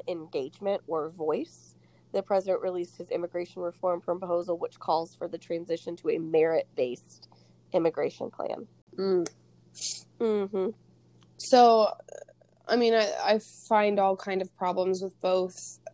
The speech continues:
Speaker 1: Mm-hmm.
Speaker 2: because I know what it is to, for asylum seekers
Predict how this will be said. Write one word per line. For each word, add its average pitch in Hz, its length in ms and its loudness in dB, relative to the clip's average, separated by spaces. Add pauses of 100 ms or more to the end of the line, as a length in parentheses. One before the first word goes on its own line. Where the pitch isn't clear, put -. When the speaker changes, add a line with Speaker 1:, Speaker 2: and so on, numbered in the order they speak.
(100)
Speaker 1:
Mm-hmm. 202 360 0
Speaker 2:
because 190 720 6 (1300)
I 196 180 8
know 202 220 8
what 202 160 8
it 196 120 4
is 196 500 0
to, 180 320 0
for 190 180 2
asylum 185 640 0
seekers 185 540 -2